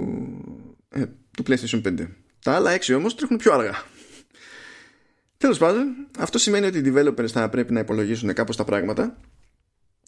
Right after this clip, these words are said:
αυτό που μπορώ να μεταφέρω εγώ είναι το πώς έχει αιτιολογήσει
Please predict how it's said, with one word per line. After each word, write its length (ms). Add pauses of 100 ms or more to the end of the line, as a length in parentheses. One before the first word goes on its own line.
(140)
αυτό 240
που 220
μπορώ 300
να 100
μεταφέρω 400
εγώ 280
είναι 220
το 520
πώς 180
έχει 200
αιτιολογήσει 880